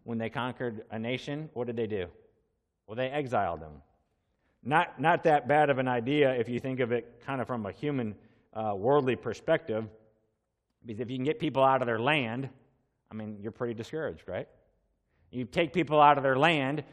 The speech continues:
and put them <clears throat> in a land surrounded by your people,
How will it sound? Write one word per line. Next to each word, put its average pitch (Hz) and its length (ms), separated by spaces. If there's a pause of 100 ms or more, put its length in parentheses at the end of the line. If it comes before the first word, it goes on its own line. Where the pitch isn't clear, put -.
(140)
and 123 160
put 160 180
them 139 320 (600)
<clears throat> 135 180
in 135 140
a 131 40
land 147 320
surrounded 143 460
by 135 160
your 139 200
people, 143 640